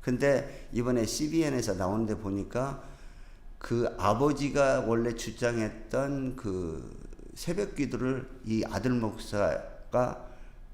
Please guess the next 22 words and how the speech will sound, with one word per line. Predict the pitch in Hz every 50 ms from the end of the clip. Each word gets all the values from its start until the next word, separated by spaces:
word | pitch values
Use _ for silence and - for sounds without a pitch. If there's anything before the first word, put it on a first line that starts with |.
| - -
붙잡고 | 127 - - - 127 127 - 120 104
나가는데, | - - 73 80 90 101 104 104 101 - 117 123 123 - - - - - - - - -
아, | - - - - - - - - -
교회가 | - 117 104 98 95 -
든든한 | - - - - - 127 127 113 131 127 120 110 104 98
거 | 85 80
보-, | - - - 90 95 - - - -
보는 | - 127 127 135 123
거예요. | 101 82 - -
아, | - - -
사람들이 | - - - 196 208 214 - 156 101
너무 | 82 107 135 165 233 262
많이 | 233 202 165 143
오고 | 127 110 98 98 - - 170 165 139 107 107 - - - - -
너무 | - 131 175 220 -
든든하더라고. | - - 104 110 95 95 92 87 80 80 78 76 69 - - 65 - - - - - - - - - - - - - - - - - - - - - - - - - - - - - - - - - - - - - - - - - - - - - - - - - - - - - - - - - - - - - - - - - - - - - - -
그래서 | - 127 127 135 170 143
제, | - - 123 131 135 131 - - - - -
저희 | - - - 104 127 - 127
교회를 | 147 143 131 131
생각을 | 127 - 113 117 113 107 107 107 104 104 107 123 131
했습니다. | 127 110 - - - - - - -